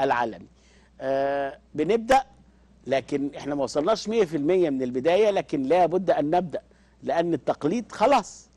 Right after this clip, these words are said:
انتهى عصره في كل الدول، وبقينا في، آه، يعني، آه، ترتيب غير مرضي،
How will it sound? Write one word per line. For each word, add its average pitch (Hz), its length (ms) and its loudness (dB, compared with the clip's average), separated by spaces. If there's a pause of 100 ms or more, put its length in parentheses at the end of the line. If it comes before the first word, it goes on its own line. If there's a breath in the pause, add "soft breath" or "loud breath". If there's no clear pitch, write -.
انتهى 202 460 2 (320 loud breath)
عصره 180 400 2
في 143 220 -4
كل 220 560 6
الدول، 254 500 4 (280 loud breath)
وبقينا 175 500 4
في، 190 360 -6 (340 soft breath)
آه، 135 920 -6
يعني، 160 680 0
آه، 120 260 -16 (320)
ترتيب 156 680 -6
غير 190 220 2
مرضي، 160 460 2